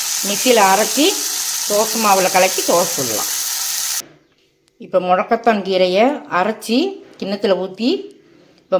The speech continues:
மாவு நாலு கரண்டி எடுத்திருக்கேன். ரெண்டு பேருக்கு தோசை சுடுற மாதிரி நாலு கரண்டி எடுத்திருக்கேன். அளவா தான், ஆ, மாவு எடுத்து சுட்டுக்கிறணும். மிச்சம்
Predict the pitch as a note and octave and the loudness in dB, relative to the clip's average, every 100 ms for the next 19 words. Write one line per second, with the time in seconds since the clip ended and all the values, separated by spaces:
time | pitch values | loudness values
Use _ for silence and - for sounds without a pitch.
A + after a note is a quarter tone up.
0 | F3+ F#3 A3 A3 F3+ F3 F#3+ F#3+ F#3 F#3 | 0 2 2 2 0 2 2 4 2 2
1 | G#3 D3+ D3+ C3+ C#3 - - - _ _ | 0 0 -2 -8 -8 -10 -14 -20 _ _
2 | _ _ _ _ _ _ _ _ _ _ | _ _ _ _ _ _ _ _ _ _
3 | - F3+ G3 G#3 A3 A3 G#3 F#3+ - F3 | -6 -4 -2 0 0 0 4 4 4 0
4 | F3 E3+ F3+ A#3 C4+ F3 F#3+ F#3+ F3+ G3 | -2 0 2 4 2 2 2 2 2 2
5 | G#3 - F3+ - A#3 F4+ - - _ C#3+ | -2 -2 -4 -2 0 0 -4 -20 _ -4
6 | F3 G3+ A3+ G#3 A3 A#3+ G#3 F#3 F3+ F3 | 2 4 4 4 6 6 4 2 0 -4
7 | E3 D#3+ D#3+ D#3+ D#3+ - _ _ _ _ | -4 -6 -6 -10 -14 -20 _ _ _ _
8 | _ _ _ - - _ _ _ _ _ | _ _ _ -20 -20 _ _ _ _ _
9 | - F3+ E3+ E3+ F#3+ G3 F#3 F3 C4 D#4+ | -4 0 0 0 2 4 2 0 0 4
10 | G#3+ F3+ F3 F#3 - F#3+ E3 E3 A#3 D#4 | 4 4 2 -4 -6 -2 0 2 2 0
11 | - F#3 F3+ - A3+ | -4 -12 -6 2 2